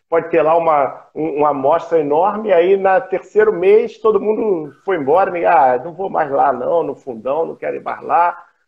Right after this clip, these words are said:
né? Então esse, esse é um outro problema. E a, e a gente tem uma etapa muito importante que a gente não falou, que é o comitê de ética, né? A submissão do procedimento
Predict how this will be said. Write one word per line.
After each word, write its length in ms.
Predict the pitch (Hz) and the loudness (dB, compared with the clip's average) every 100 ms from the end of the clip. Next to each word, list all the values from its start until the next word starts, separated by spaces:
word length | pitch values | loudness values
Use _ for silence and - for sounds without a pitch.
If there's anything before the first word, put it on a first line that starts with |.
| _ | _
né? 400 | 160 214 214 - _ | -2 -2 -4 -12 _
Então 180 | 135 165 | -6 -2
esse, 200 | 160 165 | -2 -4
esse 240 | 127 143 | -4 -2
é 40 | 165 | -2
um 80 | 139 | -2
outro 200 | 202 - | -2 -2
problema. 400 | 226 - - - _ _ _ - | -2 -2 -4 -8 _ _ _ -2
E 100 | 226 | 0
a, 100 | - | 2
e 140 | 170 | 0
a 60 | 196 | 0
gente 220 | 190 - | -2 -4
tem 160 | 220 214 | -2 0
uma 160 | 190 | 0
etapa 480 | 160 - 175 - 160 | -2 0 -2 0 -2
muito 400 | 151 240 320 - | -2 -2 -2 -4
importante 720 | 185 151 127 - 175 220 220 | -6 -4 -6 -6 -6 -4 -6
que 120 | - 143 | -8 -6
a 40 | |
gente 220 | 139 - | -6 -8
não 140 | 147 151 | -8 -8
falou, 440 | - 123 160 196 | -4 -2 0 -2
que 80 | - | -2
é 40 | |
o 60 | 196 | -4
comitê 460 | - 214 214 190 | -2 -2 -2 -4
de 160 | 196 220 | -4 -2
ética, 400 | 156 160 - 123 | 0 -2 -4 -6
né? 80 | 135 | -4
A 80 | 151 | -6
submissão 720 | - 143 175 - - 208 226 | -8 -12 -10 -10 -4 -2 -2
do 160 | 165 180 | -6 -10
procedimento 1080 | - 165 147 - 156 135 120 147 208 214 | -8 -4 -4 -6 -12 -12 -8 -4 -4 -4